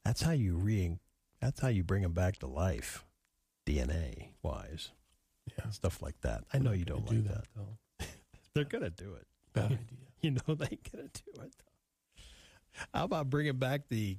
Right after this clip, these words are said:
Speaker 1: kangaroo that's four times bigger than the present ones now?
Speaker 2: Well, maybe, you know, maybe you could, but
Speaker 1: Where are
Speaker 2: it
Speaker 1: you gonna
Speaker 2: doesn't mean
Speaker 1: keep
Speaker 2: you
Speaker 1: that
Speaker 2: should.
Speaker 1: thing? It'll jump over the top of anything you put out there, right?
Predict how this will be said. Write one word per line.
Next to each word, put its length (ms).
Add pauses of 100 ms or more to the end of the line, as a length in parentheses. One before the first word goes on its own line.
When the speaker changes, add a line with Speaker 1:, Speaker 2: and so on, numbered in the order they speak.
(100)
Speaker 1:
kangaroo 520
that's 160
four 240
times 400
bigger 320
than 480 (140)
the 260
present 400
ones 280
now? 200
Speaker 2:
Well, 80
maybe, 420
you 80
know, 160 (840)
maybe 180
you 120
could, 340
but 140
Speaker 1:
Where 80
are 20
Speaker 2:
it 20
Speaker 1:
you 40
gonna 160
Speaker 2:
doesn't 20
mean 80
Speaker 1:
keep 120
Speaker 2:
you 40
Speaker 1:
that 180
Speaker 2:
should. 280
Speaker 1:
thing? 140
It'll 200
jump 360
over 140
the 80
top 260
of 80
anything 280
you 80
put 220
out 200
there, 300
right? 200